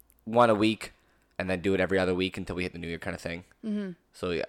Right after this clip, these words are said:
Speaker 1: it's
Speaker 2: Yeah.
Speaker 1: a little bit, little bit of content,
Speaker 2: Lots of stuff
Speaker 1: but
Speaker 2: to talk about,
Speaker 1: yeah.
Speaker 2: lots of stuff to figure out and, and brainstorm.
Speaker 1: Exactly. So, lots of plans, but, I mean, at the end of the day, guys, we are just getting out of the Thanksgiving weekend.
Speaker 2: Yeah.
Speaker 1: We had a
Speaker 2: Holy.
Speaker 1: very long weekend. I'm sure everybody else did too.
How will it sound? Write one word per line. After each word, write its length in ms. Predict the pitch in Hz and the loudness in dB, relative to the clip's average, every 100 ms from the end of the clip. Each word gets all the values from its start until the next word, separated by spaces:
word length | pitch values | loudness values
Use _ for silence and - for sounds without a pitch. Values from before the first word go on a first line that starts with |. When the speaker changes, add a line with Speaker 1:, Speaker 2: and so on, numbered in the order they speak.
| - | -8
Speaker 1:
it's 200 | 180 - | -10 -4
Speaker 2:
Yeah. 100 | 370 | 2
Speaker 1:
a 20 | |
little 140 | 175 156 | 4 6
bit, 180 | 156 165 | 4 4
little 140 | 175 | 2
bit 100 | 135 | 2
of 80 | 113 | 2
content, 160 | 95 302 | 6 6
Speaker 2:
Lots 100 | 311 | 6
of 60 | 294 | 4
stuff 120 | - | 4
Speaker 1:
but 60 | - | 4
Speaker 2:
to 80 | - | 4
talk 180 | 247 220 | 4 6
about, 180 | 190 | 4
Speaker 1:
yeah. 80 | 165 | 6
Speaker 2:
lots 100 | 135 | 4
of 60 | - | 2
stuff 160 | 214 - | -2 -2
to 80 | - | -6
figure 300 | 208 190 190 | -4 0 2
out 180 | 185 | 0
and, 400 | 156 160 165 165 | -2 -4 -4 -4
and 180 | 160 170 | -4 -2
brainstorm. 540 | 170 170 - - 175 165 | -2 -4 -6 -10 -14 -12
Speaker 1:
Exactly. 520 | 123 143 127 - 67 | 2 6 6 4 -4
So, 440 | - 107 104 101 - - - | 0 4 6 4 0 -12 4
lots 180 | 131 180 | 6 6
of 80 | - | 4
plans, 320 | - 123 135 - | 2 2 2 4
but, 300 | 107 107 - - | 4 4 0 4
I 100 | 127 | 4
mean, 140 | 120 113 | 4 0
at 100 | 135 | 2
the 80 | 170 | 2
end 80 | 160 | 2
of 40 | |
the 60 | 113 | 4
day, 140 | 127 | 4
guys, 280 | 101 104 - | 6 4 2
we 400 | 107 123 127 - - | -2 0 0 -2 0
are 120 | 101 | 2
just 260 | 92 143 - | 2 0 0
getting 180 | 170 156 | 0 2
out 80 | 127 | 0
of 60 | |
the 60 | 117 | -2
Thanksgiving 500 | 120 104 - 92 90 | -4 -2 -4 -4 -4
weekend. 480 | 87 - 90 104 - - | -6 -6 -6 -8 -12 -14
Speaker 2:
Yeah. 640 | 180 190 208 247 202 180 175 | -6 -2 2 4 2 0 -6
Speaker 1:
We 140 | 180 214 | 2 4
had 120 | 233 | 6
a 40 | |
Speaker 2:
Holy. 480 | 226 190 190 208 180 | 6 2 -2 -2 2
Speaker 1:
very 220 | 123 131 127 | 6 8 6
long 240 | 104 95 | 4 2
weekend. 260 | 95 117 98 | -2 -2 -4
I'm 80 | |
sure 120 | 90 95 | -2 -2
everybody 280 | 92 90 87 | -2 -2 -2
else 180 | 85 | -4
did 220 | - 85 - | -6 -10 -4
too. 360 | 104 87 98 | 0 0 -2